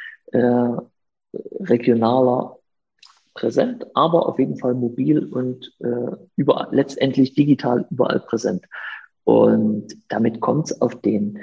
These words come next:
auf den eigentlichen Standort gar nicht mehr so sehr an. So, äh, das war jetzt quasi Schritt null vor den eigentlichen Top drei, die für, für, für Chemnitz sprechen.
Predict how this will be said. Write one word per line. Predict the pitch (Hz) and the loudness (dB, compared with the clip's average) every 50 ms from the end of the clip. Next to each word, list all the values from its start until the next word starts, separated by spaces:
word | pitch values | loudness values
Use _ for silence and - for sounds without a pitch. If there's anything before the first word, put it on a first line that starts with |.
| - - - _ | -16 -20 -20 _
auf | - - | -12 -8
den | - 139 - | -6 -6 -4
eigentlichen | - - - 131 143 147 131 - - - | -2 -2 -2 -2 -4 -6 -6 -6 -6 -8
Standort | - - - - - - - - - - - | -6 -4 -4 -4 -4 -4 -4 -6 -6 -6 -6
gar | - - - 113 | -4 -4 -2 -2
nicht | 110 107 - - | -2 -4 -2 -2
mehr | 113 113 110 110 110 - - - _ _ _ | 0 0 0 -2 -2 -6 -16 -20 _ _ _
so | 127 113 113 120 113 123 127 | -6 -2 4 6 6 6 6
sehr | 120 - 104 - - | 6 2 0 0 -2
an. | - - - - - _ _ | -6 -10 -10 -20 -20 _ _
So, | _ - - - - - - _ _ _ _ | _ 0 2 2 2 0 -6 _ _ _ _
äh, | - 123 117 117 117 - - - | 2 4 4 2 0 -2 -4 -4
das | - 120 - | -6 -4 0
war | - 123 120 | 4 4 4
jetzt | 117 - - - - _ _ | 4 2 -2 -12 -14 _ _
quasi | - - - 117 123 - | -2 -2 0 0 0 0
Schritt | - - - - 127 - - | -2 -2 2 0 0 0 2
null | 143 139 143 165 190 - - | 4 6 8 8 8 6 4
vor | - 135 | 2 4
den | 131 123 120 - | 4 4 4 4
eigentlichen | - 117 123 135 139 127 123 - 131 127 | 2 2 2 2 0 0 0 0 -4 -6
Top | - - - _ | -6 -6 -6 _
drei, | - - 123 117 120 113 | -6 -2 2 2 2 2
die | 117 117 113 113 - _ | 2 0 0 0 -2 _
für, | - 120 113 113 107 104 - - - - - _ _ _ | 4 6 6 6 6 2 -2 -8 -16 -18 -20 _ _ _
für, | - 113 107 101 98 - - - | -2 0 0 0 0 -2 -4 -4
für | - - | -6 -6
Chemnitz | - - - 170 202 220 220 - | -2 0 0 0 0 -2 -2 -6
sprechen. | - - - 165 160 - 165 165 - | -10 -2 0 0 0 0 -4 -6 -6